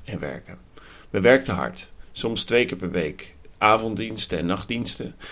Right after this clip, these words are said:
en namen veel voor elkaar waar. Het was een mooie tijd. Zoals in de meeste ziekenhuizen zat de afdeling psychiatrie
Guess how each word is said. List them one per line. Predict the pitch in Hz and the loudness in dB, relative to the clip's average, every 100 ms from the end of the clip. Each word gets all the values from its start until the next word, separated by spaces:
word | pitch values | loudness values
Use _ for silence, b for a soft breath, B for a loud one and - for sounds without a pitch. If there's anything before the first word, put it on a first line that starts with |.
| B | B
en | 98 | -2
namen | 101 98 90 | 0 0 -2
veel | - - | -2 -4
voor | - 90 | -4 -6
elkaar | 85 82 76 | -6 -6 -6
waar. | 73 69 - - - | -6 -8 -12 -18 -10
Het | 123 | -2
was | 117 107 | 0 0
een | 117 | 2
mooie | 110 101 | 4 2
tijd. | 92 90 73 - - - - B B B | 0 -2 -2 -6 -10 -20 -20 B B B
Zoals | - 101 95 98 | -4 -2 0 0
in | |
de | 95 | 0
meeste | 87 101 - 101 | 0 0 -2 -4
ziekenhuizen | 104 90 92 78 95 104 110 - | -8 -4 -2 -2 -6 -8 -10 -14
zat | - 101 90 | -8 -4 0
de | |
afdeling | 92 104 98 92 | 0 2 2 2
psychiatrie | 90 - - 98 - 113 92 | 0 -4 -6 -6 -6 -10 -12